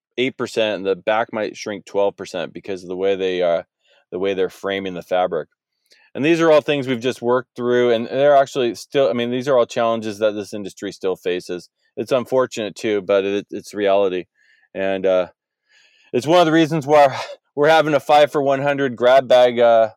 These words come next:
uh, special today at Young Maven, because when we find these, we throw 'em into a bin, and then we have, like, you know, five thousand t-shirts that we do at a five for one hundred, and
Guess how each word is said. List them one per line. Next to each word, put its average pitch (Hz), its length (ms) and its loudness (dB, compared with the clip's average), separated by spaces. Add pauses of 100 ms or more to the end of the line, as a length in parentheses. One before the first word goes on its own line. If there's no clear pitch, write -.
(420)
uh, 110 180 2
special 131 440 -2
today 107 420 2
at 90 60 -2
Young 107 200 -4
Maven, 101 240 -2
because 104 260 -6
when 113 80 -2
we 107 100 -4
find 151 340 2
these, 113 280 -4
we 107 100 -10
throw 117 240 -2
'em 117 100 -2
into 117 260 -4
a 117 40 0
bin, 117 480 0
and 107 180 -8
then 110 160 0
we 107 120 -8
have, 107 260 0
like, 98 180 0 (1080)
you - 80 -16
know, 95 240 -6 (500)
five 120 240 0
thousand 123 420 0
t-shirts 117 560 -6
that 98 140 -2
we 101 180 -6 (100)
do 104 300 -2
at 98 80 0
a 92 40 -4
five 104 340 -2
for 104 120 -4
one 98 240 -6
hundred, 101 500 -4 (400)
and 92 580 -4